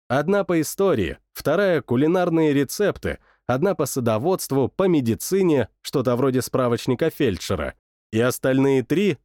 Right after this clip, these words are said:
романы местных писак. По меркам Альгуса — приличное количество. Остальные жители считали, что это блажь.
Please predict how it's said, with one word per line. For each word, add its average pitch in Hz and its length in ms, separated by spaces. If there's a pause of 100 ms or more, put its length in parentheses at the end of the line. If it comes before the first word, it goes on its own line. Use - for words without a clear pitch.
романы 185 520
местных 135 480
писак. 87 600 (360)
По 123 160
меркам 156 480
Альгуса — 101 560 (160)
приличное 196 640
количество. 156 840 (600)
Остальные 160 560
жители 165 420
считали, 156 520
что 151 260
это 143 200
блажь. 110 540